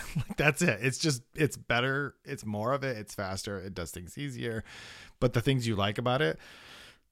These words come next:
the design, the thinness, the keyboard, the whatever, the trackpad, all of those intangibles, they're all the same. Like, and some people were disappointed by that. Let me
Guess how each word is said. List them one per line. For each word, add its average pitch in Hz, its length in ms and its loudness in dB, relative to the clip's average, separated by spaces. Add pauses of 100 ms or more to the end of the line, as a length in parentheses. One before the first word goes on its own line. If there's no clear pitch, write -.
(180)
the 127 60 -2
design, 113 680 4
the 87 80 -4
thinness, 92 600 0
the 80 280 -6 (200)
keyboard, 87 580 -4
the 82 100 -10
whatever, 110 480 -4
the 87 120 -12
trackpad, 90 680 2
all 101 220 0
of 127 80 -2
those 117 180 -2
intangibles, 110 460 -2
they're 98 140 -2
all 90 100 -4
the - 80 -12
same. 65 280 -8 (220)
Like, - 320 -8
and 120 420 2 (380)
some 185 240 4
people 226 200 4
were 160 80 6
disappointed 117 520 -2
by 135 140 2
that. 135 200 2
Let 110 80 -4
me 104 120 -4